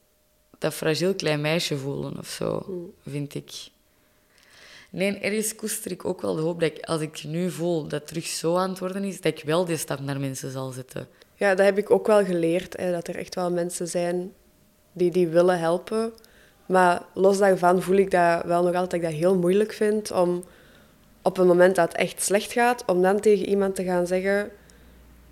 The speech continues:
Speaker 2: "Ah, wel, het gaat nu eens eigenlijk echt heel slecht met mij." <laughs>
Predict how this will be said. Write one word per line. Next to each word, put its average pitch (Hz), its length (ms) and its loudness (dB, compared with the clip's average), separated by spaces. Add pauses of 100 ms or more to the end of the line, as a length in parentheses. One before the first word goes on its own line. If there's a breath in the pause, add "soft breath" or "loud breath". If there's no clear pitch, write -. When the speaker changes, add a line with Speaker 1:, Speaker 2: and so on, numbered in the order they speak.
(220)
Speaker 2:
"Ah, 175 120 -2
wel, 190 160 6
het 196 140 0
gaat 190 180 0
nu 185 80 4
eens 180 120 2
eigenlijk 185 360 0
echt 190 200 -8
heel 190 220 -2
slecht 165 380 -8
met 160 120 -4
mij." 165 240 -2 (120)
<laughs> 208 280 4